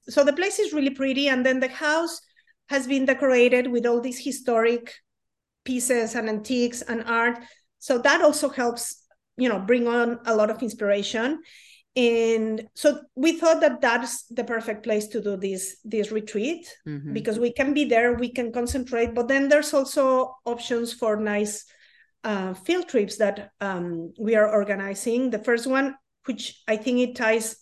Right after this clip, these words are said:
Speaker 1: in nicely with the story of, you know, this whole thing of our history as a source of inspiration, is incidentally to, to see some cave paintings. And I
Speaker 2: Mm-hmm.
Speaker 1: think there's nothing more powerful to get creative juices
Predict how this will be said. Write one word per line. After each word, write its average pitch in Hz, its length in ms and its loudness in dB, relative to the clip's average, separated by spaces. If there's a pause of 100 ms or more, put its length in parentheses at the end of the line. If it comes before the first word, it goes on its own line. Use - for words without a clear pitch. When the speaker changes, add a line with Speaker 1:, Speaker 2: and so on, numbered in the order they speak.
(100)
Speaker 1:
in 226 320 -2
nicely 208 420 -2
with 202 260 -4
the 202 120 0
story 202 600 -2
of, 190 300 -2 (480)
you 381 100 0
know, 285 120 0
this 247 160 0
whole 277 160 4
thing 254 260 0
of 233 260 0 (220)
our 233 80 0
history 240 540 0
as 214 140 0
a 208 60 -6
source 202 280 -4
of 208 120 -8
inspiration, 214 840 -2 (380)
is 233 480 -4 (300)
incidentally 254 800 0
to, 240 360 0 (280)
to 247 100 -4
see 240 140 -4
some 240 240 -4
cave 214 360 -2
paintings. 214 600 -6 (300)
And 165 280 -2
I 220 80 0
Speaker 2:
Mm-hmm. 214 80 -4
Speaker 1:
think 240 200 -2
there's 226 240 0
nothing 240 360 2
more 226 200 0
powerful 220 640 0
to 240 100 -4
get 202 280 0
creative 208 380 -4
juices 208 540 -6